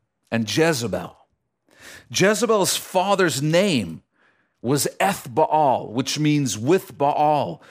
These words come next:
who was the pagan god of choice at that time in the region. Obviously, God hated Baal worship, and this Sidonian royal family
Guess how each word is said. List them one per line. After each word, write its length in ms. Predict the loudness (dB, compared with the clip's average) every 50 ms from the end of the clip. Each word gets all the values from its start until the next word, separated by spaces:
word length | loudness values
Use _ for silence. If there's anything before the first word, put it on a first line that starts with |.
| -20 -6 -2
who 120 | 0 2
was 200 | 2 2 2 0
the 120 | -2 -4 -4
pagan 880 | -4 -8 -4 0 2 2 2 2 0 0 0 0 0 0 -4 -2 0
god 340 | 2 4 4 4 4 4 2
of 140 | 0 0
choice 540 | -2 0 0 2 2 2 2 0 0 -2 -4
at 120 | -4 -2 0
that 220 | 0 0 0 -2
time 320 | 0 0 2 2 2 2
in 80 | 2 0
the 80 | 0 0
region. 440 | 2 0 0 0 0 -2 -2 -4 -8 -18 -20 -20 -20 -20 -20 -20 -20 -20 _ _ -2
Obviously, 460 | 0 2 2 2 0 0 0 -2 -2
God 440 | 2 4 4 6 6 6 6 4 0 -4 -16 _
hated 720 | _ -8 -2 2 4 4 6 6 6 4 2 0 -2 -8 -18 _ _ _ _ 0
Baal 500 | 0 2 4 4 4 4 4 2 2 2
worship, 540 | 0 0 0 0 -2 -2 -2 -4 -4 -6 _ -20 -20 -20 -20 -8 -2
and 200 | 0 0 0 2
this 180 | 2 2 2 2
Sidonian 840 | -2 -2 0 2 2 2 2 2 2 2 2 2 2 2 2 2 2
royal 280 | 4 4 4 4 4 2
family 600 | 0 -2 0 0 2 2 2 0 0 -2 -4